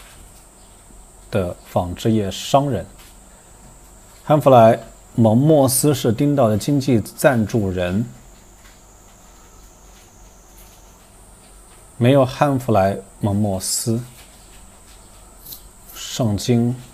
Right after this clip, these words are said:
不会被翻译。但今天很多人没有听过汉弗莱蒙莫斯，但我可以告诉你们，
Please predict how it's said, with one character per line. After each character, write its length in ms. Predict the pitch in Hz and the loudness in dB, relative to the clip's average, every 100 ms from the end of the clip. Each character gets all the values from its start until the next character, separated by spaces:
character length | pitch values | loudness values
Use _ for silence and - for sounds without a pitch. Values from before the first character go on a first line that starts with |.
| - - - | -20 -20 -6
不 180 | 110 113 | -4 -2
会 300 | - 90 87 | -2 -4 -6
被 140 | - 87 | -8 -8
翻 360 | - - 98 | -6 -6 -4
译。 220 | 101 90 87 - - - - | -4 -6 -10 -20 -20 -20 -8
但 180 | 113 101 | -4 -2
今 200 | 123 120 | -2 -2
天 160 | 127 | -4
很 220 | 127 90 80 | -6 -10 -6
多 120 | 101 | -4
人 100 | 98 | -4
没 160 | 92 107 | -4 -2
有 120 | 143 | -4
听 220 | - 110 | -4 -6
过 100 | 104 | -6
汉 200 | 110 101 | -6 -8
弗 80 | 98 | -6
莱 120 | 92 | -6
蒙 160 | 92 95 | -6 -6
莫 220 | 95 92 | -6 -8
斯， 260 | - 95 98 - - - - | -10 -12 -14 -20 -20 -20 -6
但 160 | 127 107 | -2 -2
我 160 | 85 | -4
可 220 | - - | -10 -10
以 100 | 95 | -10
告 200 | 82 104 | -6 -8
诉 180 | 95 - | -8 -8
你 160 | 90 80 | -8 -8
们， 220 | 78 80 | -12 -16